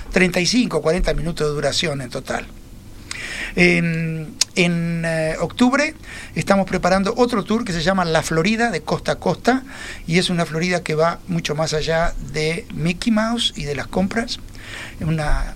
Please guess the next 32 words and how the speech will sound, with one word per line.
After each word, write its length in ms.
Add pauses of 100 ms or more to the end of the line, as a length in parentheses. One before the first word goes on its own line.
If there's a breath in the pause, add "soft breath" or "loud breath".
(140)
un 180
estado 380
que 120
tiene 280
cantidad 480
de 80
rincones 640
bellísimos, 840 (380 loud breath)
de 80
ciudades 380
poco 300
nombradas, 580 (200)
fantásticas, 960 (540 loud breath)
y 360
una 200
serie, 360
aunque 200
les 100
parezca 380
mentira 460
y 60
no 100
lo 100
puedan 220
relacionar 460
con 160
el 80
estado 240
de 60
la 80
Florida, 460 (460 loud breath)
de 420